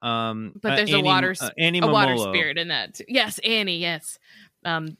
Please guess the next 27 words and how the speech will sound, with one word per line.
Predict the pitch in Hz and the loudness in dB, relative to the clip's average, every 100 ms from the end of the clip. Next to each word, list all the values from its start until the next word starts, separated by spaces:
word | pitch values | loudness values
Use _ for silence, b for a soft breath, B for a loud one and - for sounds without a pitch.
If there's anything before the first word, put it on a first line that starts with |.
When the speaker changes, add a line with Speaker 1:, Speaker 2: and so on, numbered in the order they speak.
| _ | _
Speaker 2:
great | - 233 247 | 2 2 4
water | 240 214 208 | 0 0 -2
spirit | - 190 175 | 0 0 0
in | 170 | -2
that | 160 - | -4 -4
movie. | 156 123 113 127 | -6 -6 -6 0
<laughs> | |
Speaker 1:
Yes, | 160 170 147 285 - - | 2 2 2 -2 -4 -6
yes, | 120 101 - 120 | -4 -4 -6 -6
yes, | 104 - | -4 -6
exactly. | 117 107 107 107 101 95 - | -8 -4 -4 -4 -10 -16 -10
It's | 127 117 | -8 -8
really, | 131 143 135 127 120 - | -8 -4 -2 -2 -2 -2
and | 143 143 | -2 -2
a | |
talking | - 135 127 127 113 | -2 -2 -2 -6 -10
crab | - 110 92 90 101 | -4 -4 -4 -8 -12
that's | 98 92 - | -12 -12 -14
pretty | - 82 | -14 -14
great | 87 90 85 | -12 -12 -12
as | 76 113 | -14 -16
well. | 78 - 180 | -14 -12 -12
Speaker 2:
Oh | 165 | -14
gosh, | - 151 160 - - | -14 -14 -14 -16 -18
it's | - | -16
so | 151 | -16
good. | - 98 | -14 -16